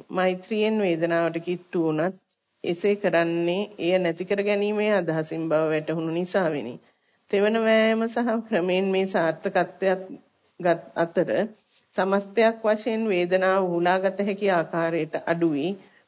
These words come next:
ප්‍රීති ප්‍රමෝද හැඟීම් ඇති විය. නමුත් භාවනාව නවත්තන්නට ප්‍රබල සිත්-, නමුත් භාවනාව නවත්තන්නට ප්‍රබල සිතුවිලි ගලා එන්නට විය. ඒවා සතිමත්ව බැලීමට වෑයම් කරත් අසාර්ථක වී භාවනාව නැවැත්විය.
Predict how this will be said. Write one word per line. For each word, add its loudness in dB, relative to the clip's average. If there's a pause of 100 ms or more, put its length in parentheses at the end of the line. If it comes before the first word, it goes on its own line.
ප්‍රීති -2
ප්‍රමෝද 0
හැඟීම් 0
ඇති -2
විය. -4 (500)
නමුත් 0
භාවනාව 4
නවත්තන්නට -2
ප්‍රබල 0
සිත්-, -4 (880)
නමුත් -2
භාවනාව 4
නවත්තන්නට 0
ප්‍රබල 0
සිතුවිලි -2
ගලා 4
එන්නට -4
විය. 0 (500)
ඒවා 4
සතිමත්ව -2
බැලීමට 2
වෑයම් 0
කරත් 0 (100)
අසාර්ථක -2
වී 0
භාවනාව 0
නැවැත්විය. -2